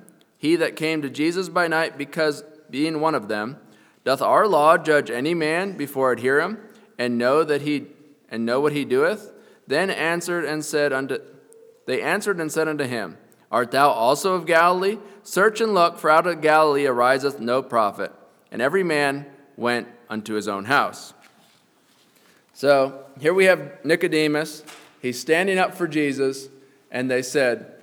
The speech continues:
"Are you also from Galilee? Do you also believe in him?"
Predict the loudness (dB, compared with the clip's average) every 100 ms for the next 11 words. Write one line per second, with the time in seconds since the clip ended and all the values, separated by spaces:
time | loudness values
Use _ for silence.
0 | -2 0 2 4 6 6 6 2 0 2
1 | 6 6 4 0 -4 -6 -14 -20 _ _
2 | _ 2 6 6 6 2 0 0 0 -2
3 | -4 -8